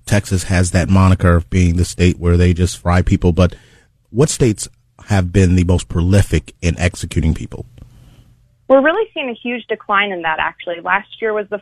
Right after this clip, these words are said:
Speaker 2: fourth year in a row the country saw fewer than thirty executions. All of those came from only eight states, and over half of them were in Texas alone. Uh, the state right behind them was actually Tennessee, where I live, which had, uh,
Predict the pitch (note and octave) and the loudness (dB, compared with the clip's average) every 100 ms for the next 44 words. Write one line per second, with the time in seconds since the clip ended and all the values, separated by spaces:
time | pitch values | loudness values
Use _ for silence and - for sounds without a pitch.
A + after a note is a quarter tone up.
0 | - G#3 G#3+ G#3+ G#3 F#3 F3 F3+ E3+ E3+ | -4 -4 -4 -2 -2 0 2 2 2 -4
1 | F3 - F3 F#3 - E3+ E3+ - F3 E3+ | -8 -8 -8 -8 -4 -4 -4 -6 -4 -4
2 | E3+ F3 E3+ F3 E3 - - - E3+ - | -6 -8 -4 -2 -4 -6 -12 -8 -6 0
3 | B3+ F4+ _ - F#3 G3 G#3 F#3+ F#3 - | 0 0 _ -4 0 0 0 -4 -8 -8
4 | F#3+ F#3+ F#3 F3 F3 - G3 G3 - G3 | -10 -10 -12 -12 -10 -2 -2 -2 -4 -2
5 | F#3 - F#3 F3+ F3+ - - F#3 F3+ F#3 | -2 -4 -8 -6 -8 -10 -8 -6 -2 -2
6 | F3 E3 D#3+ D#3+ E3 D#3+ F3 E3+ E3 E3 | -4 -8 -8 -8 -8 -4 -4 -2 -2 -2
7 | E3 F3+ _ _ _ - E3 E3+ - G3 | -2 -6 _ _ _ -2 -2 -2 -2 -2
8 | - F3+ - D#3+ E3+ F#3 F3 E3+ E3 E3+ | 0 -2 -2 -8 -4 -4 -4 -6 -8 -8
9 | E3+ - - E3+ E3 - F#3 F3+ E3 - | -8 -10 -10 -10 -10 -2 -2 0 -2 0
10 | F3 E3+ E3 D#3+ E3+ - - D#3+ D#3+ - | 0 -2 -4 -10 -14 -16 -10 -8 -10 -6
11 | - | -6